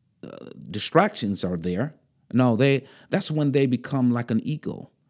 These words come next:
Their, their vision can't, can't be disrupted by trouble, by trivial things, by circumstance, because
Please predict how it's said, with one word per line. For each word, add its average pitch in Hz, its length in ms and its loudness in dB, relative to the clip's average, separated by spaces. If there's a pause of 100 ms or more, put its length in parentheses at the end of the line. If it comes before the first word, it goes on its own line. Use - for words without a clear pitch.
(180)
Their, 120 260 4
their 123 200 2
vision 139 420 2
can't, - 460 -4
can't 120 280 -2
be 127 320 2 (260)
disrupted 135 720 0
by 101 180 -4
trouble, 139 640 -2 (760)
by 101 200 -4
trivial 143 540 0
things, 135 640 -2
by 92 220 -8
circumstance, 131 720 -2
because 131 520 -2